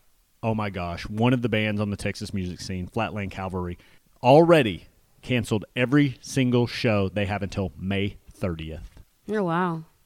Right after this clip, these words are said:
Speaker 1: Yeah, wrap your mind around that. That's probably how it's gonna play out,
Speaker 2: It is
Speaker 1: but
Speaker 2: gonna, it's,
Speaker 1: until
Speaker 2: we're
Speaker 1: it was
Speaker 2: gonna, it's gonna be a
Speaker 1: said
Speaker 2: couple more months at least of this.
Speaker 1: Yeah, we'll be all right, but we'll do a live stream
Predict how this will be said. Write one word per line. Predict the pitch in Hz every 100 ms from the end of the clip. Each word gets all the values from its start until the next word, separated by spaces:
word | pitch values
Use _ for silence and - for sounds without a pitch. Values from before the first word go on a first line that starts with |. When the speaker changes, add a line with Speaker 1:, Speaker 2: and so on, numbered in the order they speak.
| _ _
Speaker 1:
Yeah, | 101 87
wrap | 90 104 110
your | 101
mind | 98 101 98
around | 95 92
that. | 92 76
That's | 143
probably | 220 214
how | 139 135
it's | 113 90
gonna | 110
play | 90 123 117
out, | 160 254
Speaker 2:
It |
is | -
Speaker 1:
but |
Speaker 2:
gonna, | 214 175 - -
it's, | -
Speaker 1:
until | - 180
Speaker 2:
we're | 165
Speaker 1:
it |
was | -
Speaker 2:
gonna, | 311
it's | 349
gonna | 185 381
be | 302
a | 247
Speaker 1:
said |
Speaker 2:
couple | 220 202
more | 180 160
months | 139 135
at | - 135
least | - -
of | -
this. | - - - -
Speaker 1:
Yeah, | - -
we'll | 139
be | 143
all |
right, | 98 92 -
but | 117
we'll | 139
do | 131
a | 104
live | 95 113 135 147 147 151 117 - _ _ _ -
stream | - - 143 147 143 135 131